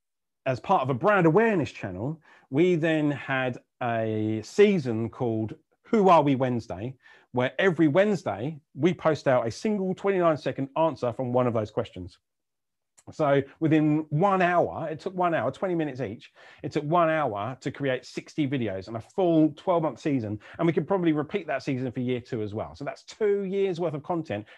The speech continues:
created in one hour by just asking twenty questions on three people. Imagine how many staff we've got. Honestly, it's super easy. And lastly,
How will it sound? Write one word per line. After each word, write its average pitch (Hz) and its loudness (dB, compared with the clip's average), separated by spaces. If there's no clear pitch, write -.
created 139 -2
in 135 -2
one 143 2
hour 107 -6
by 127 2
just 135 0
asking 135 -6
twenty 117 -6
questions 104 -8
on 131 -6
three 170 -4
people. 175 -4
Imagine 175 -4
how 156 -8
many 175 -4
staff 180 -2
we've 104 -12
got. 90 -8
Honestly, 123 -8
it's 104 -12
super 107 0
easy. 90 -6
And 156 0
lastly, 185 4